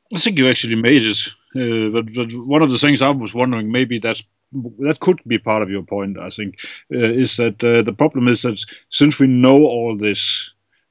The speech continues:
uh, now we know that this is happening. Before this, it was all tinfoil hats and, uh, you were being paranoid and stuff. Now, now we know what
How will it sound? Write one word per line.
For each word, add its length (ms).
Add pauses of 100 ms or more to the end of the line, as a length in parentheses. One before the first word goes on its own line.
(120)
uh, 140
now 180
we 140
know 600
that 180
this 180
is 140
happening. 560
Before 380
this, 260
it 100
was 140
all 180
tinfoil 540
hats 380
and, 220
uh, 100
you 180
were 60
being 260
paranoid 540
and 100
stuff. 240
Now, 180
now 140
we 100
know 380
what 320